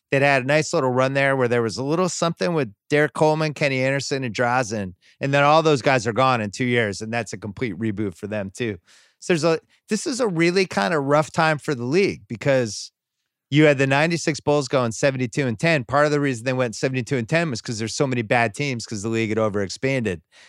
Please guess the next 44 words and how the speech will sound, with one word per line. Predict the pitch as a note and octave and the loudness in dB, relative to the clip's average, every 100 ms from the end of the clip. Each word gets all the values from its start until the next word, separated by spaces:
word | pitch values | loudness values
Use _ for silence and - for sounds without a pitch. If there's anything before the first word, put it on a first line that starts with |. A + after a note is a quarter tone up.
| _ - | _ -6
The | |
quality | - D#3 E3 D3+ | 2 4 6 4
of | |
play | - D#3+ | 2 0
was | C3+ G2+ | 0 -2
not | A#2+ A#2 | -2 0
that | A#2+ G#2 | 0 0
good. | C3 B2 G#2+ | 2 2 4
They're | A#2+ | 0
moving | B2+ D#3 C#3+ | 2 0 0
the | B2 | -6
three-point | - C#3+ B2+ C3+ B2+ | -2 -2 0 -2 -2
or-, | B2 A2+ - | -2 -4 -4
line | A#2 A#2 A2+ | -2 0 0
around. | A2+ A2+ A2 | -2 -2 -2
They | A2 | -4
can't | - C3 | -4 -4
decide | B2+ - B2 A#2 G2+ _ _ _ - | -4 -2 0 0 -2 _ _ _ -2
where | C3+ | 2
that | C3 C3 | 4 2
should | - C3 | 0 -2
be. | C3 | 0
It's | A2 | -2
way | A#2+ C#3 | 0 0
too | C3+ C#3 | 0 -6
physical. | - C3+ A2 A2 B2 A2+ G#2+ G2 _ _ _ - | -2 -2 -2 -4 0 0 0 -6 _ _ _ -2
Uh, | B2 A2 F#2 - - | 0 0 -4 -8 -8
it | D#3 | -6
just, | - F3+ - _ _ - | 0 0 -2 _ _ -6
this | D3+ F3+ | -2 0
wasn't, | G3+ A#3 F#3 | 0 0 -2
like, | D#3+ C#3 | -2 -2
a | |
great | G#2+ A#2 A#2+ C#3+ A2 | -6 -2 2 2 2
time | C#3+ C3 | -2 -2
for | - | -2
basketball. | G2+ A#2 A#2+ - G#2 G2 | 0 0 0 -4 -6 -4
They | A#2 C3+ | -2 0
needed | D3+ C#3 A#2 | 2 2 0
this | A2+ | -4
draft | - A2 F#2 - | -2 -4 -4 -8
is | E2+ | -10
my | G2 | -10
point. | F2+ F#2 D#2 | -8 -10 -12